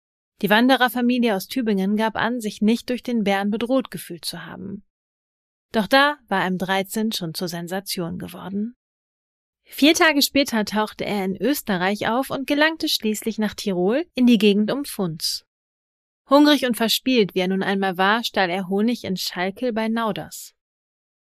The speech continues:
Der Besitzer des Bienenstocks schrie und fuchtelte wild mit den Armen,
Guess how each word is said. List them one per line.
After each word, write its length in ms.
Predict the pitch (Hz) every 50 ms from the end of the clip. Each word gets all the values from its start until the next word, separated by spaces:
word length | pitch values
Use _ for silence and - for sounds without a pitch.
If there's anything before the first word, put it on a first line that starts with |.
| _ -
Der 80 | 240
Besitzer 400 | 220 254 226 349 359 - - 220
des 160 | 180 196 -
Bienenstocks 640 | - - 208 196 196 185 - - 165 160 - - -
schrie 320 | - - - 254 247 226
und 120 | 185 180 -
fuchtelte 540 | - 214 202 - - 208 180 - 196 170
wild 180 | 202 220 226 -
mit 140 | 214 190 208
den 120 | 190 180
Armen, 440 | - - 214 214 190 175 196 240